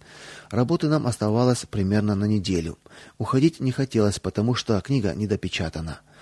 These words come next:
Оставлять работу незаконченной тоже плохо. Если придут пожарники и обнаружат здесь эти вещи, отвечать придётся хозяевам. Да и печатали мы для народа Божьего, а не для недругов. С этими вопросами мы обратились к Господу.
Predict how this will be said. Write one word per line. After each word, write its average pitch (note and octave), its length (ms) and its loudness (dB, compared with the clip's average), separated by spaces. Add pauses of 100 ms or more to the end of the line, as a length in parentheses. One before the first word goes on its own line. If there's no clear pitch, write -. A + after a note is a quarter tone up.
(220)
Оставлять A#2+ 460 0
работу A#2+ 320 2
незаконченной G#2 800 2 (280)
тоже A#2+ 260 2
плохо. D#2+ 420 -6 (460)
Если E3 240 2
придут C#3+ 320 4
пожарники C3 540 2
и - 160 -2
обнаружат B2 580 2
здесь G#2 260 0
эти G#2 220 -4
вещи, A#2+ 420 2 (320)
отвечать B2+ 600 0
придётся G2+ 400 -2
хозяевам. D#2+ 540 -6 (420)
Да A2+ 120 0
и D3 60 2
печатали D3+ 500 0
мы B2+ 220 4
для G2 160 2
народа G#2+ 320 2
Божьего, G2+ 680 2
а G2+ 120 -2
не G2+ 100 0
для G2+ 180 2
недругов. E2+ 560 0 (560)
С - 140 -8
этими D#3 240 0
вопросами C3 640 2
мы B2 140 2
обратились G#2+ 500 0
к F#2+ 40 -4
Господу. E2+ 580 0